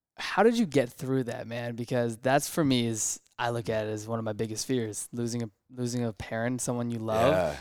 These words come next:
Speaker 1: And
Speaker 2: yeah.
Speaker 1: if this is too personal, like, let me know. But this is something
Speaker 2: Yeah.
Speaker 1: that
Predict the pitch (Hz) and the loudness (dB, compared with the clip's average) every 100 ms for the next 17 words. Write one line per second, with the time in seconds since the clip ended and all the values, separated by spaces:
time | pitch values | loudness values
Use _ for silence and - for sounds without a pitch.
0 | - 117 117 120 135 127 127 - 151 147 | -2 2 4 4 4 4 0 0 6 8
1 | 151 131 113 110 113 120 120 127 131 110 | 8 6 4 2 4 4 4 6 6 4
2 | 117 117 135 143 147 135 131 120 117 | 2 0 0 2 4 4 4 4 4